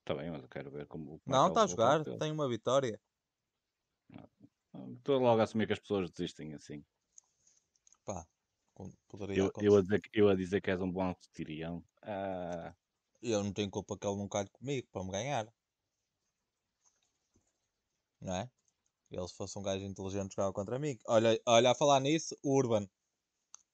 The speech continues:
Speaker 2: Urban contra mim. E eu vou de lava.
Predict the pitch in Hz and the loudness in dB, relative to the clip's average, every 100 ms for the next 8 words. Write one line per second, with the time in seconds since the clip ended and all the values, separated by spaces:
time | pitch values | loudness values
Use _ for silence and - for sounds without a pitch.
0 | - 156 170 156 147 156 143 147 131 120 | -2 4 4 4 2 2 4 4 4 0
1 | 120 _ _ _ _ _ _ _ _ _ | -4 _ _ _ _ _ _ _ _ _
2 | _ _ _ _ _ _ 131 143 143 139 | _ _ _ _ _ _ 0 2 2 0
3 | 123 117 107 98 95 | -2 0 2 2 0